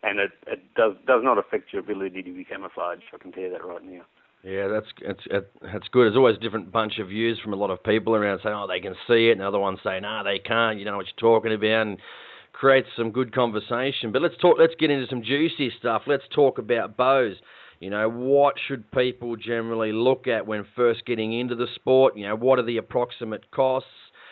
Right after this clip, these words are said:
Speaker 2: W-, w-, w-, you know, generally, what sort of arrows should they buy, or what type of bows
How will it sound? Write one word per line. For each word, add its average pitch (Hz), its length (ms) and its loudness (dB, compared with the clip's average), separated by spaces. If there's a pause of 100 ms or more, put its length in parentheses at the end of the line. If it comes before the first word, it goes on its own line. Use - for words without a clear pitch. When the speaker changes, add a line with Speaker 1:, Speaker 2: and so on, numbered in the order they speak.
(340)
Speaker 2:
W-, 120 200 -10
w-, 131 220 -4
w-, 127 260 -2
you 101 60 -8
know, 98 120 -4
generally, 117 480 2
what 110 260 0
sort 120 80 -4
of 110 80 0
arrows 120 500 0
should 127 160 -8
they 117 200 -2
buy, 123 360 0
or 110 260 -2
what 120 380 0
type 117 220 -2
of 98 100 -8
bows 110 220 0